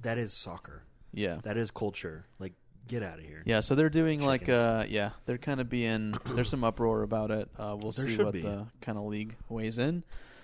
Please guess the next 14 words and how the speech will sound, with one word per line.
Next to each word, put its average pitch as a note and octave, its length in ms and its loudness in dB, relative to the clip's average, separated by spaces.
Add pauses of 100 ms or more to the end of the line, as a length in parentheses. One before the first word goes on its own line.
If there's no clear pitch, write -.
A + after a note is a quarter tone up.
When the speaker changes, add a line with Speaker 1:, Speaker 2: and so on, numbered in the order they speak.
(260)
Speaker 2:
Um, D3 760 4 (300)
yeah, D3 160 6
that C#3+ 100 8
would D#3+ 100 4
be F3 120 6
like C#3+ 380 4 (140)
Real A#2+ 200 4
Salt A#2 180 0
Lake A2 140 -2
s-, - 120 -14 (240)
telling, G#2 540 -6 (1000)
like, G#2+ 120 -8
"Hey, G#2+ 380 -2
uh, - 140 -6